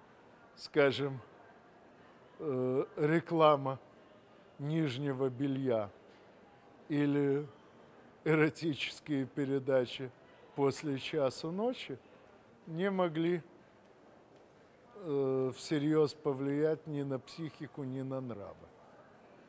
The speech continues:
Э, соответственно, не вижу надобности и в полиции нравов.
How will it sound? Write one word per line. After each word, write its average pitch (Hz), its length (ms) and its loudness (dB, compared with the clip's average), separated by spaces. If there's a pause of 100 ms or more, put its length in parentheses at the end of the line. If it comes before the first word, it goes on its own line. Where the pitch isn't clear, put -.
(160)
Э, 131 500 -2 (640)
соответственно, 190 1000 0
не 160 200 -4
вижу 185 340 -2
надобности 165 800 -2
и 165 80 -4
в - 60 -12
полиции 113 680 -4
нравов. 101 480 -12